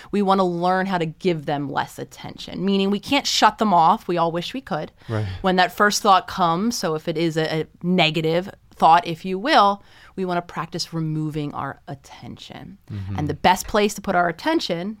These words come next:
Speaker 1: to kind of piggyback what we were just talking about, consciousness,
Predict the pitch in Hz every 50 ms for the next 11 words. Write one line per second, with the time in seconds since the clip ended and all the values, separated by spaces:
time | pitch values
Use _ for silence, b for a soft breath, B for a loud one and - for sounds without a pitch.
0 | _ - - 180 160 151 160 165 _ _ - - 160 160 - - - - 233 202
1 | 185 208 196 165 175 165 165 - - 175 180 175 175 170 - 180 170 - - 185
2 | 190 190 208 185 156 - - - - 262 311 311 - 202 - - 165 156 180 208
3 | - - -